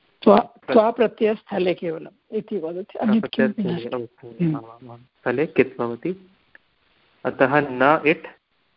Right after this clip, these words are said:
Speaker 2: इट्, इ-, इ-, इडागमनं न भवति तत्र? अ,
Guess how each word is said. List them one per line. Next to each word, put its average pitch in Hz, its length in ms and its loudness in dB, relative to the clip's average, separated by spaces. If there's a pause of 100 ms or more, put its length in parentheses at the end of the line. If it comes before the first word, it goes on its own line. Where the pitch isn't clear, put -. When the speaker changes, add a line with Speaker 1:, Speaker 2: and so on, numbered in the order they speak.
(100)
Speaker 2:
इट्, 135 240 0
इ-, - 220 -4 (100)
इ-, 139 200 -2
इडागमनं 135 480 2
न 135 200 -2
भवति 135 280 0
तत्र? 135 300 -6 (3000)
अ, 120 380 -4